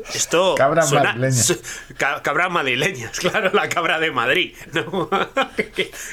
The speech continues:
Speaker 1: que hará queso también, ¿no? Con esa
Speaker 2: Sí, no, no.
Speaker 1: <laughs> Fuera de broma, eh, pero, eh, estas medidas fueron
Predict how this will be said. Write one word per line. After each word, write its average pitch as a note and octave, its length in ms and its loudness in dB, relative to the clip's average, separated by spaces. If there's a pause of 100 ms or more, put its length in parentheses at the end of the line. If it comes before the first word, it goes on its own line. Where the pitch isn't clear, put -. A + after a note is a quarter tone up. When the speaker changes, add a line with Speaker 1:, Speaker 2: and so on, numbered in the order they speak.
Speaker 1:
que D3+ 200 -2 (240)
hará C#3 360 0
queso E3 340 0
también, C#3 360 0
¿no? B2+ 160 -4 (100)
Con D3 140 2
esa G#3+ 400 2
Speaker 2:
Sí, C3+ 120 -2
no, A#2+ 160 0
no. C3 140 4
Speaker 1:
<laughs> - 1300 -10
Fuera F3 240 2
de E3+ 60 0
broma, D3+ 440 0
eh, D3+ 380 0
pero, D3 440 4
eh, E3+ 220 2
estas G#3 300 0
medidas A#3 440 0
fueron E3+ 720 0